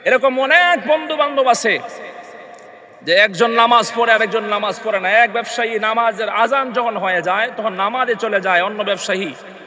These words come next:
নামাজের আজান শোনার পরেও ব্যবসা বাণিজ্য চালিয়ে যায়, এমন আছে না নাই? বহু আছে। তো ওই কিয়ামতের ময়দানে যেই ব্যবসায়ী নামাজের সময় ব্যবসা করত, আল্লাহর হুকুম মানে নাই, নামাজ পড়ে নাই,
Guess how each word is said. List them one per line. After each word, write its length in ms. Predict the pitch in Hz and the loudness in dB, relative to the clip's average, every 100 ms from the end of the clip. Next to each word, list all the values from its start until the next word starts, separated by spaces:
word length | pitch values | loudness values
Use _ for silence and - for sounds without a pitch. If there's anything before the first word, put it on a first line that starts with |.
| - - - - - | -20 -20 -20 -20 -4
নামাজের 520 | 156 208 233 196 220 | 0 4 4 4 0
আজান 540 | 208 190 202 240 233 208 | 2 2 2 2 0 -2
শোনার 400 | - 214 254 247 | -4 4 4 4
পরেও 440 | 233 254 330 311 - - - - - | 4 4 4 2 -6 -10 -12 -12 -6
ব্যবসা 280 | 175 - 190 | -4 -2 -4
বাণিজ্য 340 | 196 185 185 | -4 -6 -8
চালিয়ে 360 | 180 190 190 165 | -4 -2 0 0
যায়, 180 | 160 | 2
এমন 180 | 170 208 | 2 0
আছে 220 | 202 233 | -2 -2
না 100 | 247 | -2
নাই? 260 | 247 240 196 - - - - - | -2 -4 -8 -14 -18 -20 -20 -6
বহু 260 | 240 277 254 | 0 0 0
আছে। 240 | 208 170 - - - - - - - | -2 -4 -10 -16 -18 -20 -20 -14 -2
তো 80 | 180 | 2
ওই 160 | 254 240 | 2 4
কিয়ামতের 560 | 240 285 294 269 277 | 4 4 4 4 4
ময়দানে 580 | 262 262 254 247 233 214 | 4 4 4 4 4 2
যেই 200 | 190 233 | 0 0
ব্যবসায়ী 480 | 240 254 - 233 214 | 2 2 2 2 4
নামাজের 480 | 220 247 269 262 240 | 4 2 4 4 4
সময় 300 | 247 233 220 | 0 -2 0
ব্যবসা 300 | 214 - 208 | -2 -2 -2
করত, 360 | 185 170 240 320 - - - - - - | -2 -2 0 0 -2 -10 -16 -18 -10 -4
আল্লাহর 380 | 220 233 226 | -2 2 2
হুকুম 380 | 208 - 277 254 | 2 -2 -6 -4
মানে 200 | 233 226 | 0 2
নাই, 280 | 254 330 403 - - - - - | 4 4 2 -6 -14 -14 -16 -2
নামাজ 460 | 180 220 285 269 208 | 2 4 4 2 0
পড়ে 180 | 247 247 | 2 4
নাই, 240 | 285 | 4